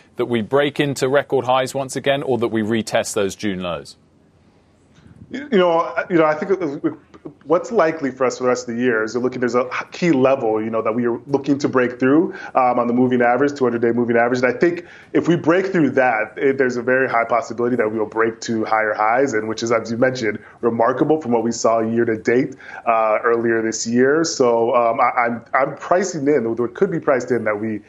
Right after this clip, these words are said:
Speaker 2: we break through those levels that we'll potentially see higher highs.
Speaker 1: Patrick, uh, i-, is there a risk to your positive outlook that, uh, that rates continue to go up from the Fed,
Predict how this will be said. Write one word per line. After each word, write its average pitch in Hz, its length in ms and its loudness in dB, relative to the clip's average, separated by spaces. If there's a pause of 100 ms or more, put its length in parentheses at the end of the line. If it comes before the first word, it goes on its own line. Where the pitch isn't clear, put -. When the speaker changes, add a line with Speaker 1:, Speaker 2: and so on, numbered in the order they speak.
(180)
Speaker 2:
we 127 80 2
break 123 280 0
through 117 100 -6
those 110 240 2
levels 127 400 2
that 107 160 0
we'll 110 260 -2 (220)
potentially 131 360 -2
see 117 160 -2
higher 104 280 0
highs. 104 520 -4 (1900)
Speaker 1:
Patrick, 190 520 0
uh, 170 280 4
i-, 180 280 -4
is 175 200 2
there 180 200 2
a 151 80 2
risk 165 480 -2
to - 120 -6
your 151 240 4
positive 151 460 -2
outlook 147 540 0
that, 127 340 0
uh, 127 260 2
that 120 200 -2
rates 135 360 -2
continue 135 460 -6
to 123 100 -8
go 127 200 2
up 131 120 0
from 135 180 -8
the 131 60 -4
Fed, 131 340 0